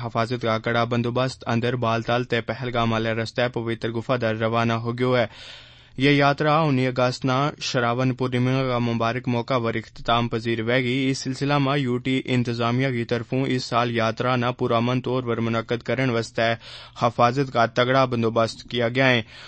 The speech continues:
اونگا بھگوتی نگر بنیادی کیمپ تو چار ہزار انتی یاتریوں کو دوجو جتھو سخت حفاظتی بندوبست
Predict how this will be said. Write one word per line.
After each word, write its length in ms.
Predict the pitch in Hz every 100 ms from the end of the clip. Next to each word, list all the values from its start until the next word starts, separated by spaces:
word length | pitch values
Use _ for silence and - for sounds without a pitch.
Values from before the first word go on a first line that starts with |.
| -
اونگا 220 | 147 147
بھگوتی 460 | 151 131 131 127 131
نگر 280 | 127 139 135
بنیادی 360 | 123 117 120
کیمپ 280 | 113 123 123
تو 140 | 131
چار 360 | 131 127 120 127 120
ہزار 300 | 123 117 113
انتی 480 | 120 117 113 - 131
یاتریوں 420 | 120 113 120 123 120
کو 180 | 113
دوجو 320 | 117 117 123 123
جتھو 380 | 120 113 131
سخت 380 | 127 131 127 -
حفاظتی 440 | 123 117 117 - 123
بندوبست 720 | 120 120 120 127 127 -